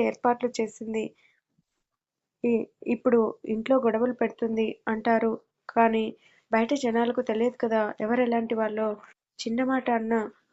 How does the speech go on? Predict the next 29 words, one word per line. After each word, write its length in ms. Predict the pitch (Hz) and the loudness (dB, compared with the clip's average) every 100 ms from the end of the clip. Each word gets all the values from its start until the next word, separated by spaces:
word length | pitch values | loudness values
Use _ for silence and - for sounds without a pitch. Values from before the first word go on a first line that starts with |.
| _ | _
పడని 260 | 226 226 247 | -2 0 -4
స్వభావం 500 | - 214 208 233 240 226 | -2 -2 0 0 0 -4
మహాది. 420 | 208 226 220 214 - - | -4 -4 -2 -2 -4 -12
అలానే 340 | 208 220 247 262 | -8 -4 -2 -2
ఉండాలి. 440 | 233 233 226 220 - _ _ _ - | 0 2 2 0 -4 _ _ _ -8
ఉన్న 180 | 214 262 | -4 -2
మాట 220 | 262 262 | -2 -2
ముఖం 320 | 247 208 220 240 | -4 -4 -4 -2
మీద 200 | 247 226 214 - _ _ | 0 -2 -4 -8 _ _
అడిగింది. 460 | 220 220 226 220 220 - - | -2 0 0 0 -2 -2 -10
తప్పు 280 | - - - | -10 -8 2
లేదు 260 | 269 254 233 | 6 6 6
కానీ 340 | 233 220 220 214 - _ _ _ | 2 2 0 -4 -10 _ _ _
అందరి 340 | 214 220 277 269 | -8 -2 -2 -2
దృష్టిలో 540 | 233 220 - 233 226 214 - - | -4 -8 -6 -2 0 -2 -4 -6
ఆ 80 | 220 | -4
అమ్మాయి 320 | 208 220 254 | -2 0 0
చెడు 240 | 240 214 233 | 0 -2 0
అవుతుంది 440 | 233 226 233 226 | -2 -2 -4 -2
దేవి. 340 | 214 214 220 220 - _ _ _ - | -2 -2 -2 -4 -10 _ _ _ -2
అది 160 | 220 | 0
నిజమేనండి. 680 | 220 214 226 262 247 226 226 220 - _ | 0 -2 0 0 2 2 0 -2 -8 _
నేను 160 | 226 226 | 0 0
సుజాతకి 560 | - 208 233 233 247 | -4 -4 -2 0 -2
చెప్పాల్సింది 640 | 240 208 - 226 233 233 233 | -2 -2 0 -2 -2 -8 -8
చెప్పాను. 480 | - 214 220 214 208 - _ _ _ | -4 -4 -2 0 -2 -6 _ _ _
ఇంక 160 | 226 226 | -6 -2
తన 220 | 220 214 | -2 0
ఇష్టం. 380 | 214 208 - | -2 -4 -2